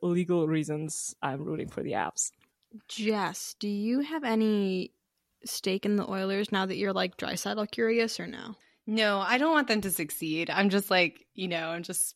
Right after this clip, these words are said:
Speaker 3: maybe I'm becoming a little bit interested in him as a character, but I won't go crazy. I'm not gonna become, you know, a Connor McDavid stan. <laughs> Yeah. I still hope they lose 'cause I think Connor McDavid should be thwarted,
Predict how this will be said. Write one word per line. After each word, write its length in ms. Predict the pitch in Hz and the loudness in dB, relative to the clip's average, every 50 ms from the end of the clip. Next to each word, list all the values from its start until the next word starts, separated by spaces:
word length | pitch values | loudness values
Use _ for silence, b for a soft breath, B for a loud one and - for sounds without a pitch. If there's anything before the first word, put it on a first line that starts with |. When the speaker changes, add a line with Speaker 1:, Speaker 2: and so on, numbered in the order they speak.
| _ - | _ -6
Speaker 3:
maybe 200 | 185 190 202 214 | -4 0 0 0
I'm 100 | 220 214 | 2 0
becoming 380 | 220 220 214 220 208 208 202 | -2 -2 -2 0 0 2 2
a 60 | 196 180 | 0 0
little 220 | 165 180 196 202 | 2 0 2 2
bit 120 | 220 214 | 2 2
interested 460 | 226 240 254 - 233 202 - - 160 143 | 2 2 0 0 -4 -8 -6 -4 -4 -4
in 80 | 170 175 | -4 -4
him 200 | 175 170 170 180 | -4 -4 -4 -4
as 120 | 185 - | -6 -8
a 40 | 196 | -10
character, 680 | - - 208 214 214 208 - - 143 143 165 175 190 196 - | -2 0 2 2 2 0 -2 -6 -4 -2 -2 -2 -4 -4 -6
but 260 | 160 143 151 147 - - _ _ _ _ _ _ _ _ _ _ _ _ _ - | -4 -4 -4 -6 -8 -12 _ _ _ _ _ _ _ _ _ _ _ _ _ 6
I 80 | 220 247 | 8 10
won't 160 | 294 339 330 | 10 10 10
go 120 | 349 320 254 | 8 6 4
crazy. 380 | - 190 170 160 143 147 156 | 4 4 2 2 2 2 2
I'm 120 | 170 190 208 | 4 6 8
not 140 | 208 202 | 6 6
gonna 160 | - 202 185 165 | 6 4 2 2
become, 520 | 180 - - 175 160 160 160 160 151 - _ _ - | 0 2 4 4 4 4 2 -2 -4 -6 _ _ -8
you 220 | - 185 175 156 143 | -2 0 2 2 2
know, 100 | 143 160 | 0 -2
a 40 | |
Connor 220 | - 190 170 151 151 156 | 0 2 2 2 2 0
McDavid 340 | 156 - 165 156 151 151 - | -2 -2 -2 -2 -2 -4 -6
stan. 480 | - - 165 147 156 151 151 165 180 151 - - - | -4 -2 0 2 2 2 2 2 2 2 2 8 8
<laughs> 320 | 277 240 - - 226 226 - - _ _ _ _ _ _ _ - | 8 8 8 4 -4 -4 -4 -10 _ _ _ _ _ _ _ 0
Yeah. 280 | 202 196 190 175 180 180 - _ _ _ - | 4 6 6 6 6 2 -4 _ _ _ 8
I 100 | 220 240 | 8 8
still 220 | 240 - 302 294 277 | 8 8 6 6 6
hope 160 | 294 285 262 | 6 4 4
they 140 | 285 262 233 | 4 6 6
lose 280 | 202 185 180 175 - | 6 6 4 2 0
'cause 140 | - 220 185 | -2 0 2
I 140 | 190 180 175 | 4 4 4
think 320 | - 202 185 180 - - | 4 2 0 0 -2 -6
Connor 240 | - 196 175 170 170 | -4 -2 -2 0 0
McDavid 420 | 175 175 170 - 156 156 160 151 | -2 -4 -4 -6 -8 -6 -6 -6
should 160 | - - 175 165 | -6 -8 -8 -6
be 120 | 180 175 | -8 -8
thwarted, 720 | - - - - 90 95 95 - 98 98 101 208 196 | -8 -10 -10 -6 -6 -4 -2 -2 -2 -2 -2 -4 -6